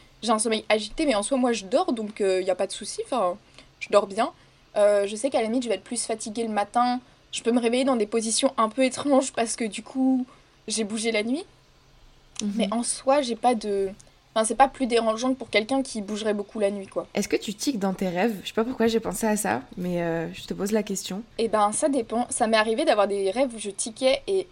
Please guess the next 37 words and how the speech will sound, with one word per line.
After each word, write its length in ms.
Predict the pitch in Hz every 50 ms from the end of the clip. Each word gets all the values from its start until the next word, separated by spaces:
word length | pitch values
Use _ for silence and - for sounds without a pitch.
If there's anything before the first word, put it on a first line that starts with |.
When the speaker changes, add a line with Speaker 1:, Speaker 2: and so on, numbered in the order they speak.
| -
Speaker 1:
ça 140 | - - 226
m'est 100 | 214 214
arrivé 260 | 202 208 220 214 208
deux, 140 | 190 - 233
trois 220 | 240 - - 294 269
fois, 180 | - - 320 320
je 80 | -
crois. 240 | - - 320 339 349 - _ - - - - - - - - - - - - _ _
Ou 80 | - 233
avoir... 260 | 226 220 226 226 -
En 100 | 220 226
fait, 160 | 233 320 -
et 100 | 311 240
comme 240 | 226 - 311 320 311
je, 400 | 285 247 240 226 220 208 208 202 214 214 _ _ - _ - - - - _ - - _ - - - _ -
je 80 | - -
pense 160 | - 330 -
qu'en 120 | - 254 226
fait, 100 | - 285
dans 140 | 262 240
mon 100 | 220 214 214
rêve, 160 | 254 320 311
je, 220 | 247 226 220 202
je 120 | 196 202 196
tiquais 360 | - - 208 - - 330 -
et 80 | - 254
que 80 | - 226
mon 140 | 214 220 220
corps, 180 | - 339 330
comme, 180 | - 294 277 262
bah, 100 | 226 208
je 80 | 214 202
dormais, 300 | 214 208 226 240 277 302
il 60 | 254
bougeait 260 | 208 214 214 208 202
pas 160 | - 220 208
trop, 280 | - - - 269 330